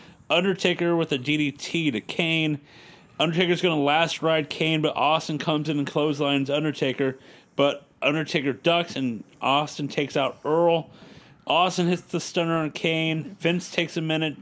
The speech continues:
uh, takes his time, but another ref comes in, but, uh, Vince pulls him out and tells him to go check on Earl. Vince gets into the ring and only gets a two count.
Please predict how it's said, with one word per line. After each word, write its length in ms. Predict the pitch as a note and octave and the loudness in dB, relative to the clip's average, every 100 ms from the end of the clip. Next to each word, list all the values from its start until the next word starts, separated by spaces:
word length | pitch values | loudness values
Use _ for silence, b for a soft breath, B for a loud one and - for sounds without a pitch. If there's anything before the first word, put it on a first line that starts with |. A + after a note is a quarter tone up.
| - - | -14 -4
uh, 420 | C#3 C#3 C#3 C3 - - _ _ _ - - | 0 2 0 -4 -8 -20 _ _ _ -20 -8
takes 220 | - F3 | -2 -2
his 120 | E3 - | -2 -6
time, 480 | - D3+ D3 C#3+ B B B - | -2 0 0 -4 B B B -2
but 120 | D3+ | 0
another 280 | D#3+ E3+ F3 | 2 2 4
ref 360 | D3+ D#3+ E3 - | 4 4 2 0
comes 300 | D#3 D3 C#3+ | 0 2 2
in, 180 | D3 | 2
but, 300 | C#3+ A#2+ - - | 0 -2 -8 -4
uh, 580 | C3 C3 B2+ B2+ A#2 - | 0 2 4 4 2 -4
Vince 400 | A#2+ E3 E3+ - | -2 0 0 -2
pulls 340 | - E3+ D#3+ | 0 2 2
him 180 | - F#3+ | 0 2
out 360 | E3 E3 D#3+ - B B B B | 2 2 0 -6 B B B B
and 120 | C3+ | -6
tells 340 | C3+ E3 D#3+ D#3 | 0 2 2 0
him 140 | D3+ | 0
to 60 | C#3+ | 0
go 160 | C#3 C#3 | 0 -2
check 260 | D#3+ C3 | -2 0
on 160 | C3+ B2+ | 0 0
Earl. 420 | D#3 E3+ E3+ D#3 B B B B | 0 2 2 -2 B B B B
Vince 320 | - F3 E3 - | 2 2 2 0
gets 300 | E3+ - F3 | -2 0 -2
into 200 | D#3+ D#3+ | -2 0
the 100 | D#3 | 2
ring 280 | D#3+ D#3 | 2 2
and 80 | D3 | 2
only 200 | C#3 D3 | 2 2
gets 240 | C3+ C#3+ - | 0 -2 -4
a 40 | |
two 260 | C3+ - F3 | -2 2 2
count. 440 | - D#3 D#3 - | 2 0 0 -4